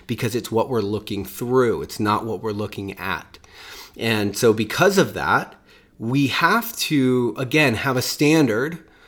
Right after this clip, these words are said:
for what we allow into our consciousness. It really matters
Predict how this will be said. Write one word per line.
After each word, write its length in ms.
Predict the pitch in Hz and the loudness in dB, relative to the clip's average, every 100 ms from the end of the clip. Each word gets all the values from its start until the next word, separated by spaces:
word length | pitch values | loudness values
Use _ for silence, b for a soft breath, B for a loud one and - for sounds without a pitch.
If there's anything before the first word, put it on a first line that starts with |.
| b _ | b _
for 420 | - - 143 135 | -8 2 6 6
what 320 | 113 117 - | 6 2 2
we 180 | 139 135 | 2 2
allow 680 | 120 107 113 98 87 127 139 - - | 2 4 6 6 4 0 -2 -8 0
into 420 | 143 147 143 123 | 4 4 4 2
our 140 | 113 | 2
consciousness. 840 | 104 117 104 - - - - - - B B - | 0 -6 -8 -8 -10 -12 -14 -16 -18 B B -2
It 140 | 160 | 0
really 580 | 160 127 165 190 190 143 | 0 2 6 6 8 6
matters 760 | 113 107 110 101 71 127 - | 4 4 4 0 -8 -12 -16